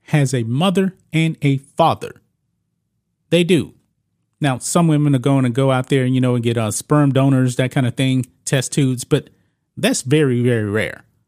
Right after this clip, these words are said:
The vast majority of babies that are actually conceived are through natural sets. But the left does not want the father involved in this. You know why? Because they are Marxists. They hate the nuclear family.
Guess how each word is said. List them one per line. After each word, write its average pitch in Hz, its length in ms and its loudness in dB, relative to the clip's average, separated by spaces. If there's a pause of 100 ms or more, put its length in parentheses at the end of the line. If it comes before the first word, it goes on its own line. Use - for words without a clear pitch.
(180)
The 127 80 -2
vast 196 400 0
majority 139 680 2 (760)
of 143 400 0 (400)
babies 165 400 0
that 143 160 2
are 135 40 0
actually 143 260 -4
conceived 143 460 -2
are 131 160 2
through 131 460 0 (760)
natural 123 420 -2
sets. - 480 -8 (960)
But 131 160 -2
the 123 80 0
left 214 440 0
does 147 200 2
not 170 260 2
want 147 480 0 (220)
the 143 100 2
father 170 540 0
involved 143 500 0
in 110 100 0
this. 104 240 -4
You 165 80 2
know 165 100 2
why? 160 220 2
Because 139 380 -2
they 147 140 2
are 120 80 0
Marxists. 147 720 -2 (440)
They 131 200 2
hate 170 280 -2
the 147 80 0
nuclear 135 360 0
family. 131 500 -2